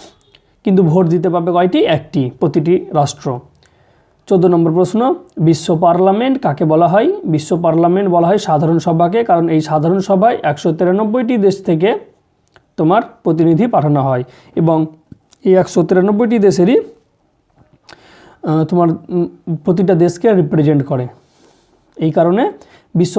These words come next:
পার্লামেন্ট বলা হয় সাধারণ সভাকে। নেক্সট পনেরো নম্বর প্রশ্ন, সম্মিলিত জাতিপুঞ্জের সাধারণ সভা কাদের নিয়ে গঠিত? সম্মিলিত জাতিপুঞ্জের সাধারণ সভা কাদের নিয়ে গঠিত? সমস-, সমস্ত সদস্য রাষ্ট্র, অর্থাৎ জাতিপুঞ্জে মোট যত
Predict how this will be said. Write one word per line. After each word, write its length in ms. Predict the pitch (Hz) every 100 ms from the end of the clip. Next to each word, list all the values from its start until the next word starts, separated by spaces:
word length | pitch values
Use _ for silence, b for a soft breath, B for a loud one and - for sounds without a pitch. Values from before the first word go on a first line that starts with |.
| 170
পার্লামেন্ট 440 | 156 156 156 185
বলা 180 | 156 147
হয় 140 | 139
সাধারণ 340 | 139 143 139 143
সভাকে। 380 | 139 131 123 127 - _ _ _ _ 160
নেক্সট 280 | 160 160 -
পনেরো 240 | 156 160
নম্বর 280 | 170 180 196
প্রশ্ন, 380 | 196 196 220 294 - b b b b b
সম্মিলিত 560 | - 190 190 180 170
জাতিপুঞ্জের 760 | 165 151 147 190 196 233 226 277
সাধারণ 480 | 262 190 170 160 160
সভা 340 | 156 147 147
কাদের 380 | 143 160 190 240
নিয়ে 180 | 220 185
গঠিত? 420 | 151 143 131 123 123 b b b
সম্মিলিত 540 | - 165 165 165 160 165
জাতিপুঞ্জের 680 | 156 151 180 185 190 214
সাধারণ 420 | 190 156 151 165
সভা 220 | 165 170 165
কাদের 280 | 156 156 170
নিয়ে 140 | 190
গঠিত? 240 | 185 208 320
সমস-, 680 | 311 269 269 - - - _
সমস্ত 420 | - 233 302 381 -
সদস্য 460 | 269 226 196 190 180
রাষ্ট্র, 340 | 143 139 - -
অর্থাৎ 400 | 151 - 196 190 - b b b
জাতিপুঞ্জে 600 | - 156 190 208 214 220
মোট 260 | 214 165 160 -
যত 220 | 185 151